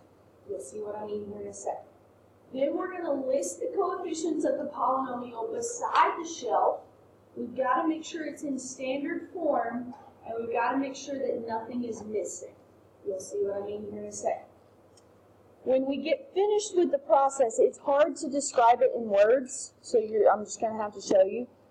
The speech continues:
But when we finish with the process, we're potentially gonna get a remainder. If that remainder is zero,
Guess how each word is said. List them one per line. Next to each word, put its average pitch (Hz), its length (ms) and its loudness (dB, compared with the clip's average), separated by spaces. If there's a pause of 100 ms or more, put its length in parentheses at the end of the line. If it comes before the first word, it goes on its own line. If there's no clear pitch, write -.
But 247 160 8
when 277 180 2
we 277 120 -4 (100)
finish 330 400 2
with 359 140 0
the 277 60 -2
process, 294 640 -2
we're 254 400 -2 (220)
potentially 339 640 -2
gonna 302 180 -2
get 277 180 -4
a 262 100 -4
remainder. 233 440 -2 (640)
If 311 240 2
that 453 200 0
remainder 330 400 -6
is 339 260 -4
zero, 254 720 4